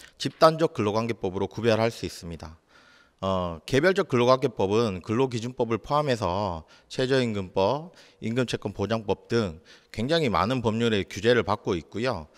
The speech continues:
집단적 근로관계법은 노동조합 및 노동관계조정법, 그 근로자 참여 및 협력 증진에 관한 법률, 노동위원회법 등의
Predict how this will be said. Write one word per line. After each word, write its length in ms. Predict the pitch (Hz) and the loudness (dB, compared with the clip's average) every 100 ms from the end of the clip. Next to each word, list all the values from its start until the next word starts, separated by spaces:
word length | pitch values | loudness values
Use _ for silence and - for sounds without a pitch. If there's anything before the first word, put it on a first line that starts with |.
| - | -20
집단적 480 | - 139 175 170 175 | -10 -2 0 2 0
근로관계법은 920 | 120 110 117 127 110 92 92 117 82 80 - - - | 0 2 2 2 -2 -2 0 0 -2 -10 -20 -14 -4
노동조합 640 | 104 127 135 131 139 143 | 2 2 2 2 6 6
및 240 | 127 139 139 | 6 -2 0
노동관계조정법, 1300 | 110 110 113 123 117 98 101 98 87 85 123 - _ - - - _ | 0 2 2 2 0 0 -4 -4 -4 -4 -4 -8 _ -20 -20 -20 _
그 260 | 104 98 90 | -6 -4 -2
근로자 320 | 110 131 143 | 0 4 4
참여 380 | - 151 151 123 | 2 2 2 4
및 280 | 131 151 156 | 2 0 -2
협력 300 | 170 170 - | 0 0 0
증진에 360 | 110 113 123 | -2 0 2
관한 220 | 101 101 | 2 0
법률, 560 | 92 90 92 85 107 151 - - - | -2 -6 -4 -6 -6 -10 -16 -18 -4
노동위원회법 920 | 101 120 113 127 127 - 101 - - | 0 2 2 2 2 0 -2 -4 -4
등의 460 | 104 110 147 180 | -2 2 0 -2